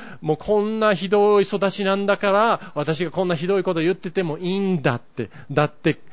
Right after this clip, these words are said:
こんな育ちやもん」って。そのような、あの、許可みたいな免許にな、自分の傷が免許になってしまうと、あの、そ-、これはす-、非常に、あの、不健康な、あの、考え方、あ、なんですね。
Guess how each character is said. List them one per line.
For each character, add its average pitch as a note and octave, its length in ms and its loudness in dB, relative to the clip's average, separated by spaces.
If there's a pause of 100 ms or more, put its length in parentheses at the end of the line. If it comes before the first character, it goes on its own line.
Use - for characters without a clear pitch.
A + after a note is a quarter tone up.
(140)
こ E3 180 4
ん F3 140 2
な F#3+ 120 6
育 F#3 320 2
ち - 160 -4
や C#3 80 0
も B2 180 -4
ん」 A#2 40 -8
っ - 20 -14
て。 A2 200 -8 (320)
そ - 240 -2
の C4 80 4
よ C4+ 260 8
う - 20 8
な、 D#3 260 4 (200)
あ A2+ 160 -2
の、 G2+ 420 -8 (440)
許 C4 140 2
可 A#3 140 4
み D#3 120 4
た B2 160 2
い A#2+ 40 2
な B2+ 140 2
免 C4 360 2
許 C4+ 140 4
に E3+ 100 4
な、 E3+ 160 2
自 E3 180 0
分 C#4 100 2
の B3 100 4
傷 B3+ 240 4
が E3+ 100 4
免 D#4 280 4
許 G3+ 160 2
に C#3 100 0
な C#3+ 120 0
っ D3 40 -8
て E3+ 120 -4
し F3+ 140 -6
ま C3+ 180 0
う B2 60 -4
と、 F#3 340 2 (340)
あ C3 200 -2
の、 A#2 260 -2
そ-、 - 320 -10
こ G3+ 120 -2
れ G#3 60 4
は D#3+ 80 4
す-、 D#3 260 -6
非 D3+ 140 -8
常 G3+ 200 2
に、 G3+ 180 2 (320)
あ A#2+ 140 -6
の、 A2 240 -4
不 - 100 -16
健 D3+ 240 0
康 A#2 160 0
な、 B2+ 320 -2
あ G#2+ 120 -14
の、 G2+ 120 -12
考 A#2 120 -6 (160)
え A2 60 -4
方、 A2+ 320 -8 (100)
あ、 A2 140 -10
な G#2+ 180 -6
ん G#2 60 -6
で G#2 80 -8
す - 120 -12
ね。 A#2+ 180 -4